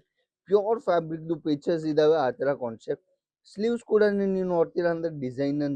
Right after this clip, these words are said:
ಜೊತೆಗೆ ಲಟ್ಕನ್ ಆರ್ಟಿಕಲ್ with ಲಟ್ಕನ್ ಆರ್ಟಿಕಲ್‌ಗಳು ಸಿಗುತ್ತೆ. ಬಟನ್ ಟೈಪ್ ಕಾನ್ಸೆಪ್ಟ್ ಕೊಟ್ಟಿದ್ದೀನಿ. ಪ್ಯಾಂಟ್ಸ್ ಕೂಡ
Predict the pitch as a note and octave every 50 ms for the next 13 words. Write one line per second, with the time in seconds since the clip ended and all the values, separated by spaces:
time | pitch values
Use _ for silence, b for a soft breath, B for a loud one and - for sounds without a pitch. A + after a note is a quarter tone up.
0 | A#2+ G#2+ A#2+ A#2 A2+ G2+ F#2+ C3 B2+ A2+ B2 C3+ C3+ A#2 G#2+ G#2 - _ _ _
1 | - D#3+ D3+ D3 C#3+ A#2+ A2+ G#2 _ - - - - C#3+ C#3 C3 - _ _ _
2 | _ - F4+ - - D3+ C#3+ C3+ C3+ C3 - _ - E3 D#3 C#3 B2 A#2+ A2+ -
3 | C#3+ A#2+ C#3 C3+ C3 A#2+ B2 A#2 A#2 - _ B2+ A2 A2+ A2 - - G2+ _ _
4 | _ _ _ _ _ _ - C#3+ - - D4+ D4+ - - D#3+ D#3 - - _ C3+
5 | A#2+ A#2+ - - F3 D3 - - - D3+ C#3 D#3 D3+ C#3+ D3+ D3+ D#3 D3 _ _
6 | - C#3+ D3+ F3 F3 - - - - F#3